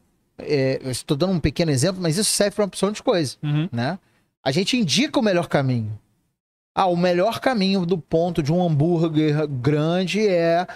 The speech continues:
Speaker 1: ele estar selado por fora, reação de Maillard, rosado por dentro, pra manter o suco da carne.
Speaker 2: Eu acabei de ver, meu pai mandou, depois eu posso até pegar aqui pra te mostrar. Eu esqueci agora qual canal no YouTube que fez isso, cara. Não sei se foi o Bon Appetit ou algum outro.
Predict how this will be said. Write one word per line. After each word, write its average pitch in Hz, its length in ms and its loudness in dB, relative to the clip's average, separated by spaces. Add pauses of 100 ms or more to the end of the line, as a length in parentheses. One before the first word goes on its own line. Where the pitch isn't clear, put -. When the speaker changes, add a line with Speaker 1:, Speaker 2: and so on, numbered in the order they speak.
(240)
Speaker 1:
ele 170 220 2
estar 151 580 0
selado 139 560 0
por 135 200 -4
fora, 165 480 0
reação 135 340 -2
de 120 80 -8
Maillard, 151 800 -2
rosado 131 480 0
por 156 180 -4
dentro, 165 240 -4
pra 151 140 -8
manter 143 260 -4
o 147 80 -2
suco - 260 -14
da 147 120 -6
carne. 156 320 -6
Speaker 2:
Eu 175 40 0
acabei 104 380 -2
de 123 80 -10
ver, 92 320 -6
meu 95 140 -10
pai 98 160 -4
mandou, 98 260 -14
depois 95 240 -6
eu 104 60 -4
posso 107 220 -4
até 117 120 -4
pegar 101 280 -2
aqui - 140 -8
pra 98 140 -8
te - 140 -20
mostrar. 95 300 -8 (840)
Eu - 60 -18
esqueci 104 260 -8
agora 104 220 0
qual 117 160 -2
canal 110 240 -6
no 113 80 -6
YouTube 107 320 -6
que - 100 -20
fez 104 260 -10
isso, 98 200 -12
cara. 98 220 -4
Não 98 100 -10
sei 101 160 -10
se - 100 -16
foi 101 160 -8
o 95 60 -6
Bon 98 180 -4
Appetit 98 480 -8
ou 98 60 0
algum 95 280 -2
outro. 90 260 -6